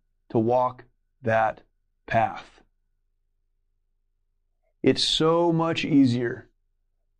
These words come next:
to go with the flow. It's so much easier to just follow the way the stream is drifting.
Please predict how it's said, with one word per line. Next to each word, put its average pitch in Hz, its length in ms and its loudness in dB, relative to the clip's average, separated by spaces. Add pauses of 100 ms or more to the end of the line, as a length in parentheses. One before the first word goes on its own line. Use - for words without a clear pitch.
(540)
to 131 100 2
go 147 400 2
with 143 240 -2
the 147 80 -6
flow. 113 460 -8 (960)
It's 147 180 2
so 180 360 2
much 175 260 -2
easier 135 580 0 (1000)
to 165 100 4
just 147 280 2
follow 170 440 2
the 156 80 2
way 156 280 0
the 135 120 -2
stream 165 600 0
is 156 200 -2
drifting. - 520 -8